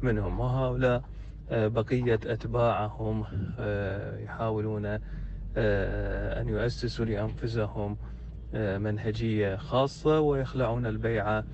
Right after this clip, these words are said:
عن البغدادي. بالتالي هم لا ينتمون إلى هيئة تحرير الشام ولا ينتمون إلى حراس الدين، هم، هم انشقاق داعشي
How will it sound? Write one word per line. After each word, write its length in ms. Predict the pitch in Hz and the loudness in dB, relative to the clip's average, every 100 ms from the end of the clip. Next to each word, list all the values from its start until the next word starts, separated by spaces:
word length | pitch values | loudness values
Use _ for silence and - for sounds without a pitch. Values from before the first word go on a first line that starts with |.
| - - - | -10 -6 0
عن 120 | 131 | 2
البغدادي. 720 | 110 104 101 98 98 92 90 95 | 2 2 0 2 0 0 -4 -4
بالتالي 480 | 123 - 123 113 | -4 0 2 2
هم 260 | 107 123 113 | 0 -2 0
لا 180 | 117 117 | 2 2
ينتمون 520 | 113 123 110 110 110 | 0 -2 0 0 2
إلى 320 | 101 104 95 - | 0 0 0 0
هيئة 300 | 127 131 123 | 0 2 0
تحرير 400 | - - - 123 | 0 -4 -2 -2
الشام 500 | 113 - 123 117 113 | -2 -2 0 0 2
ولا 240 | 110 110 | 2 2
ينتمون 520 | 110 - - 107 107 | 0 -4 -6 -2 0
إلى 240 | 104 101 98 | 0 -2 -4
حراس 600 | - 113 110 110 107 - - - - - | -4 -2 2 2 0 -6 -10 -10 -10 -4
الدين، 520 | 107 101 107 123 156 165 | -2 -2 0 2 4 2
هم، 340 | 131 120 113 | 2 2 2
هم 380 | 107 - 123 110 | 0 0 0 0
انشقاق 800 | 117 113 110 107 120 117 110 98 | -2 -2 -2 2 4 4 2 -4
داعشي 800 | 104 113 123 117 120 - 117 | 2 4 4 2 -2 -4 -4